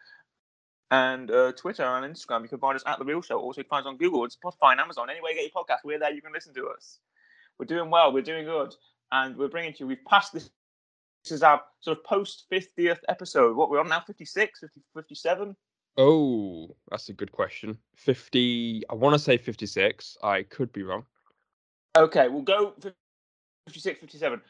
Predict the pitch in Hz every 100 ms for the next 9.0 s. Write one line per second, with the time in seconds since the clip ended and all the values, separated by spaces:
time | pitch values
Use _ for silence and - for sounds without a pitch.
0 | _ 151 156 196 156 147 143 165 156 143
1 | 165 160 - 147 113 107 160 156 139 117
2 | 113 117 107 - _ _ _ - 143 180
3 | 185 160 127 165 127 117 123 123 _ _
4 | _ _ - 131 143 147 - _ - 151
5 | 160 156 147 143 139 - 135 131 143 156
6 | 170 170 147 120 107 90 101 _ - 147
7 | - 151 151 143 151 - 180 - 160 156
8 | 151 165 196 214 - - 240 165 175